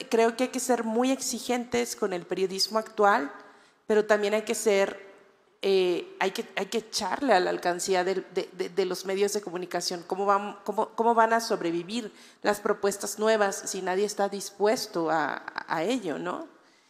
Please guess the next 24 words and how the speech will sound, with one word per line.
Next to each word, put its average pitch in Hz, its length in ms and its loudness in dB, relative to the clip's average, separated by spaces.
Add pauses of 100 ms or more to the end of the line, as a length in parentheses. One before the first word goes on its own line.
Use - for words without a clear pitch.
(160)
Entonces, 208 260 -4
yo, 240 120 6
yo 240 180 2
me 262 120 -2
quedo 277 240 2
con 262 120 2
esta 226 300 0
parte 233 240 2
en 233 100 -4
la 214 180 2
que - 380 -2 (300)
necesitamos, 202 1040 -4 (320)
necesitamos, 202 880 -4 (640)
eh, 202 340 4 (480)
para 208 200 4
hacer 233 180 2
un 233 100 0
buen 233 140 4
periodismo 226 420 -2
también 208 320 -2
necesitamos 202 580 -4
a 202 60 -2
las 180 160 -6
personas 180 760 -8